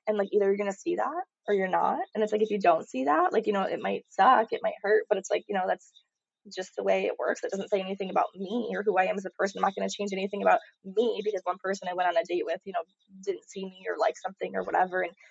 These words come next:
like, it's just so much more empowering when you have this awareness for the way that you're showing up. And yes, sort of, like, these lies that your brain is telling you about attachment, what to believe and dating and whatever else. And it's, it's really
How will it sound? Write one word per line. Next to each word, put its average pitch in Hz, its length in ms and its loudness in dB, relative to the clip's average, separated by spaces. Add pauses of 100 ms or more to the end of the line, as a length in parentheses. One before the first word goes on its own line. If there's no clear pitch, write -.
(140)
like, 208 120 0
it's 208 120 0
just 208 200 -4
so 220 120 4
much 233 280 -2
more 196 420 0 (400)
empowering 202 680 0
when 202 120 -10
you 196 160 -8
have 190 140 -2
this 185 180 -8
awareness - 640 -8
for 208 80 2
the 196 60 2
way 185 140 -2
that 185 100 -6
you're 190 100 -2
showing 180 320 -2
up. 180 140 0
And 185 80 -4
yes, 180 140 -2
sort 185 100 -6
of, 190 40 0
like, 196 100 -2
these 196 180 -8
lies 185 380 0
that - 80 -10
your 190 100 -2
brain 190 220 -2
is - 120 -8
telling 180 240 0
you 180 80 -8
about 165 180 0 (220)
attachment, - 460 -2
what 190 100 -4
to - 80 -14
believe 185 380 -4
and 180 140 -2
dating 175 340 0
and 101 80 -6
whatever 190 340 -2
else. - 300 -2
And 180 100 -6
it's, - 280 -12 (540)
it's 220 160 0
really 233 280 4